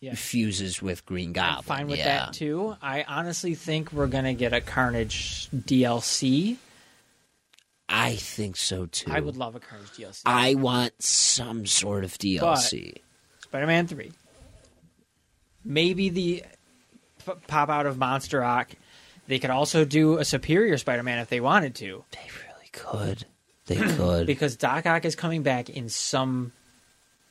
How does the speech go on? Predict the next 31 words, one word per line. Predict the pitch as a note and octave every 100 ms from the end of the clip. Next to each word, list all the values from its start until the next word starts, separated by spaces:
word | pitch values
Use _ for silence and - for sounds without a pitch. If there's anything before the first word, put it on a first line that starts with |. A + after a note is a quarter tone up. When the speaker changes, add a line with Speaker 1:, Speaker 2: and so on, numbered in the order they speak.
| -
Speaker 1:
capacity. | D3 C3+ A#2 A2+ G#2 F#2+ - - - - - _ _ _ - _
They | A#2
could | - B2
also | A2+ D#3+ E3+ D3+ B2 B2 D3 C#3+
completely | - B2+ E3+ G3+ G3+
throw | C#3+ F3+
away | F3 E3 D3
any | F3+ B3 D3+
comic | C#3 A2+ A2 -
thing, | - A2+ C3 D#3+ - - - -
and | C3 A#2+
Doc | C3+ C3 C#3
Ock | C3+ B2 B2+ - - - _
is | - B2+ C3
a | D3
good | C#3 - D#4+ D4 C#3+
guy, | B2+ A#2+ A2 G#2+
quote | - A2
unquote, | G2+ G2+ G#2 F2+ A2+ _ _ _ _ _
because | D3 D#3+ D3
he | A3
wants | B3 A3+ D3+
nothing | D#3 D3+
to | C#3
do | C3+
with | B2
Norman. | B2+ C#3 C3+ A2+ - - - _ -
So | - D#3
I | D3+
think | F3+
there, | F3 F3